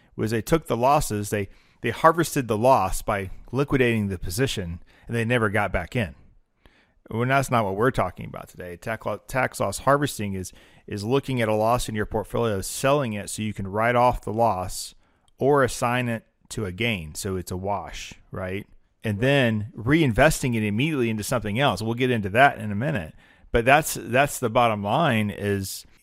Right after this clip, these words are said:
just because you sell something doesn't mean it's bad. Now, in individual stocks, I could see that. Maybe a mutual fund, like, a fund manager's making bad choices.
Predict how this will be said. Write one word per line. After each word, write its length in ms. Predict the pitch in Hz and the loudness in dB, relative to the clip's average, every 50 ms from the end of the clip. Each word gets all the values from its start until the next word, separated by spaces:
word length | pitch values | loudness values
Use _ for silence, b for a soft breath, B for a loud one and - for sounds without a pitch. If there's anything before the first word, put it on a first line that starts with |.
| b - | b -4
just 180 | 139 143 - | -4 -2 -2
because 420 | - 165 156 160 147 135 123 117 120 | -2 -2 2 2 4 4 2 0 0
you 120 | 117 107 | -2 -2
sell 360 | - - - - 123 131 147 | -4 -4 -2 2 2 2 2
something 340 | 143 - 127 113 107 110 101 | 0 0 -2 -2 -2 -2 -2
doesn't 280 | 107 113 107 110 101 107 | -2 -2 -4 -4 -6 -6
mean 160 | 107 107 98 | -6 -6 -6
it's 160 | 87 82 - | -8 -8 -12
bad. 500 | - 98 90 104 110 110 87 60 52 82 | -10 -8 -6 -4 -2 -2 -4 -6 -6 -4
Now, 220 | 107 117 113 107 B B B B B | -2 0 0 0 B B B B B
in 160 | 127 127 127 | -6 -6 -4
individual 500 | - 143 156 160 160 151 147 131 127 120 | -4 0 2 2 4 4 4 2 0 -4
stocks, 480 | - - - 123 120 113 107 - - - | -2 0 2 2 2 2 2 -2 -4 -4
I 80 | 110 | -4
could 180 | 104 - 107 - | -4 -6 -8 -10
see 200 | - - 104 92 | -8 -8 -6 -6
that. 280 | 92 90 92 101 98 | -6 -6 -6 -6 -6
Maybe 280 | 107 110 110 110 107 101 | -4 -4 -4 -4 -2 -2
a 20 | |
mutual 300 | 95 101 110 101 - 117 | -2 -2 -2 -2 -2 -4
fund, 420 | 104 - 98 98 98 98 98 95 98 | -4 -4 -4 -6 -6 -6 -8 -10 -10
like, 120 | 98 - | -12 -12
a 60 | 95 | -10
fund 220 | - - 110 107 101 | -8 -6 -6 -6 -6
manager's 760 | 101 95 92 90 85 98 98 87 87 - - - - - - - - | -6 -8 -8 -10 -10 -10 -10 -10 -10 -10 -12 -14 -16 -18 -20 -18 -14
making 280 | - - 101 - - 101 | -12 -10 -10 -10 -10 -10
bad 220 | - 87 80 73 - | -8 -8 -10 -10 -10
choices. 580 | - - 90 87 - - - 87 - - - | -10 -10 -10 -8 -10 -10 -12 -12 -14 -14 -16